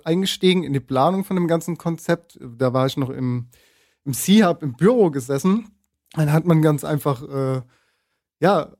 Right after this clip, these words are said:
<laughs> hat man Stellenausschreibungen gemacht und hat ja für, für einen ganzen Food Court quasi, für verschiedene Outlets Personal gesucht. Und, ähm, dementsprechend war das Ganze ja querbeet. Und dann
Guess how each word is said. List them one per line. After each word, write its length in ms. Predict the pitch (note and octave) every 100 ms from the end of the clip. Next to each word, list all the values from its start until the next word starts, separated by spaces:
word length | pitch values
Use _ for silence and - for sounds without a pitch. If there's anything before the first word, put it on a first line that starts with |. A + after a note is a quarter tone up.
| -
<laughs> 960 | - F3+ B2 - A#2+ D3+ - - -
hat 120 | D#3 -
man 240 | B2+ C#3 C3+
Stellenausschreibungen 920 | - C#3 D3+ D#3 E3 - E3+ F#3+ F#3+
gemacht 380 | F3 G3+ -
und 420 | D3 D3 D3 C3 C#3
hat 180 | D3+
ja 140 | D3+ C#3
für, 300 | - C#3+ C3+ C3 - _ _ _
für 140 | _ D3
einen 80 | C#3+
ganzen 380 | D3 D3 D3 C3+ -
Food 260 | F3+ G3
Court 380 | - F#3+ G3 -
quasi, 400 | - E3+ F3 F3+
für 180 | - C#3+
verschiedene 540 | - C#3 D#3+ D3 C3
Outlets 440 | C#3+ D3+ C#3 C3 -
Personal 520 | D3+ C3+ B2+ B2+ D3+
gesucht. 480 | D#3 E3+ G3 - _ _ _ _ _
Und, 580 | - C#3+ C3+ C3 A#2+ - -
ähm, 640 | C3 B2+ B2+ B2+ B2+ B2 B2
dementsprechend 680 | C#3+ C3+ - C#3 C#3+ C3 B2
war 220 | C3 B2+
das 240 | B2 - -
Ganze 300 | C3+ C3+ C#3
ja 120 | B2+
querbeet. 640 | B2 - B2+ - D#3 E3+ -
Und 480 | B2+ B2+ A#2+ - _ _ -
dann 480 | B2+ B2+ B2 A#2